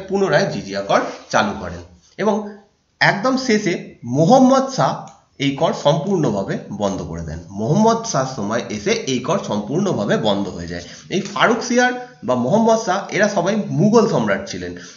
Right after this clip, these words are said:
তো এদের সম্পর্কে আমরা যখন মুঘলদের সম্পর্কে আলোচনা করব, তখন ডিটেলসে দেখব।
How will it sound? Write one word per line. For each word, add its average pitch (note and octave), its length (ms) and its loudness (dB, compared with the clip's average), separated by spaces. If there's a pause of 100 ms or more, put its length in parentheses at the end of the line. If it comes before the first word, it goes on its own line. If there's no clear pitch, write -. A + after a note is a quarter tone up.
(280)
তো F3 300 -2
এদের E3 200 2
সম্পর্কে F3 440 0
আমরা G#3+ 280 2
যখন C#3 220 0
মুঘলদের F3+ 460 2
সম্পর্কে C#3 420 -4
আলোচনা G#2+ 300 -2
করব, E3 420 -6
তখন D#3+ 300 -2
ডিটেলসে A2 380 -4
দেখব। B2 440 -6